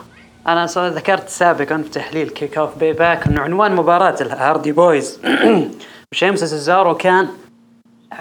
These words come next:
شخصية البروكن هاردي. هل ستعود مات هاردي؟ هل سيكون بشخصية البروكن يعود من جديد؟ أنا توقعت هذا الشيء، قلت ممكن يصير في حال خسارة الهاردي بويز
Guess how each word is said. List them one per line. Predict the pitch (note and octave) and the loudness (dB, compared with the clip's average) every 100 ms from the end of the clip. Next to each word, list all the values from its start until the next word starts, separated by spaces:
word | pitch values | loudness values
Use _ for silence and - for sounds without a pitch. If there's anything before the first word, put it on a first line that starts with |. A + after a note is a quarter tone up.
| - - - | -16 -18 -6
شخصية | - - A3 G#3 D#3 | -4 -4 -2 -2 -2
البروكن | C#3+ E3+ E3 C#3+ | 0 2 2 0
هاردي. | D3+ C3+ C3 | 0 -2 -4
هل | - D#3+ | -2 -2
ستعود | - - E3 D#3 F#3 F#3 - - | -2 0 2 2 0 -2 -10 -4
مات | D#3 D#3 D#3+ | -2 0 0
هاردي؟ | E3 C#3 | 0 0
هل | D#3 | -4
سيكون | - E3+ D#3+ F3 D#3+ | -2 -2 -2 -2 -4
بشخصية | C#3+ D3+ - E3+ E3 D#3 D#3 | -2 -6 -6 -4 -4 -4 -8
البروكن | C3 B2+ C#3+ F3+ F3+ F3+ F3 | -12 -4 0 0 0 -2 0
يعود | C#3+ D3 E3+ E3 | 0 0 0 -2
من | |
جديد؟ | D3 D3+ F#3 F#3+ - - _ _ _ - - - | -2 0 -2 -4 -10 -20 _ _ _ -20 -20 -2
أنا | G#3+ | 2
توقعت | G#3+ A3 B3 G#3+ G3+ | 4 4 2 2 2
هذا | F#3+ | 2
الشيء، | G#3 - G3 F#3+ | 2 2 2 2
قلت | - | 2
ممكن | G3+ G#3+ G#3 F3+ | 2 4 2 0
يصير | F3 G3+ | 0 -2
في | - F3+ | -2 -2
حال | - G3+ | 0 0
خسارة | F3 - F#3 E3+ | 2 2 2 2
الهاردي | D#3 F3 D#3 | 0 2 2
بويز | D#3 F3 F#3 F3+ | 2 4 2 0